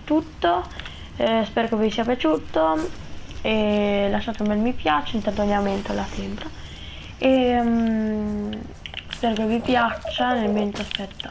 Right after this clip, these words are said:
che boom, boom, boom. E no, boom e boom, ok. Il tetto non so se ce la facciamo, proviamo, veloce.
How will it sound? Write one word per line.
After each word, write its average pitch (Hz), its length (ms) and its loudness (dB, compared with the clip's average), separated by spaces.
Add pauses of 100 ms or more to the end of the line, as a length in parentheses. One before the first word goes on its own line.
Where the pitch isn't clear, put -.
(220)
che - 200 -8
boom, 196 320 -2 (240)
boom, 196 240 -4 (460)
boom. 247 580 0 (880)
E 202 440 -2 (1120)
no, 202 440 -4 (1040)
boom 294 720 2 (120)
e 214 340 0 (180)
boom, 196 420 2
ok. 196 420 -4 (600)
Il 202 160 -4
tetto 277 360 0
non 226 220 2
so 254 120 -2
se 233 200 -6
ce - 120 -6
la 220 100 0
facciamo, 240 380 -2
proviamo, 220 680 0 (380)
veloce. 208 540 2